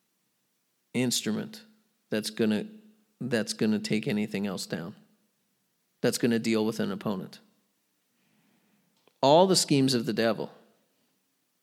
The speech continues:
You can stand against all the schemes of the devil, and you can overcome all the schemes of the devil with the whole armor of God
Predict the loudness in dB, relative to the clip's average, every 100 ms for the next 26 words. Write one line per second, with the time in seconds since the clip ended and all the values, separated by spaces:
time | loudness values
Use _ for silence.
0 | _ _ _ _ _ _ _ _ _ _
1 | -4 -2 -2 0 0 0 0 -2 -4 -8
2 | -6 2 4 6 4 0 -2 -2 -2 -4
3 | -6 -4 -4 -2 2 2 2 4 4 4
4 | 2 4 4 4 2 2 2 0 -2 -2
5 | -2 -4 -4 -4 -6 -8 -20 _ _ _
6 | _ _ _ _ _ _ _ _ _ _
7 | _ _ _ _ _ _ _ _ -20 -20
8 | _ _ 0 2 4 4 4 2 0 0
9 | 0 2 2 -2